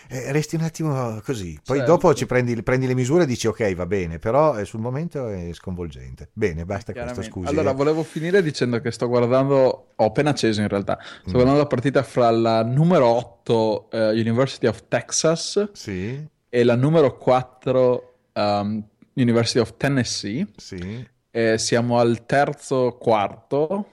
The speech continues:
Speaker 2: a
Speaker 1: Sì.
Speaker 2: due minuti e quarantasei
Speaker 1: Sì.
Speaker 2: dalla fine del terzo quarto. Texas conduce per quarantadue a trentasette.
Speaker 1: Ecco, invece vedevo in un riquadro che i Minnesota, Minnesota con Lakers, no? Contro i Clippers.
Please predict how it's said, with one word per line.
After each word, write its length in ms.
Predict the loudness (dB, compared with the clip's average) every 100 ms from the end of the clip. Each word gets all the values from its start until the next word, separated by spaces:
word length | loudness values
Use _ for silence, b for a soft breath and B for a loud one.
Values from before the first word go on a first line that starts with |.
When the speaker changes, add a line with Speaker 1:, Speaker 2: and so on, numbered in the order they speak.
| -8
Speaker 2:
a 140 | -2 0
Speaker 1:
Sì. 40 |
Speaker 2:
due 160 | 2 2
minuti 360 | 2 0 0
e 20 |
quarantasei 920 | 0 2 0 -2 -4 0 0 2 0 -2
Speaker 1:
Sì. 360 | -4 -8 -6 -2
Speaker 2:
dalla 180 | 0 0
fine 240 | 2 4
del 140 | 4
terzo 280 | 2 -2 -2
quarto. 880 | 0 2 2 0 0 4 4 2 -6 -2
Texas 480 | -2 0 -2 -4 -2
conduce 580 | 0 2 4 4 2
per 220 | 2 0 0
quarantadue 600 | 0 2 2 2 4 4
a 40 |
trentasette. 800 | 2 -2 -2 -6 -8 -12 -8 -6
Speaker 1:
Ecco, 180 | -4 -4
invece 260 | -6 -4 -2
vedevo 380 | -2 0 0
in 160 | 0 0
un 100 | -2
riquadro 460 | -2 0 2 2 0
che 100 | -2
i 60 |
Minnesota, 840 | -2 -2 -4 -2 -4 -2 0 2 2
Minnesota 560 | 0 -2 -2 -2 -2 -4
con 360 | -4 -4 -4
Lakers, 520 | -2 -2 -2 -6 -4
no? 480 | -6 -6 -4 -4 -6
Contro 240 | -8 -8 -8
i 60 |
Clippers. 640 | -8 -8 -4 -4 -4 -6 -18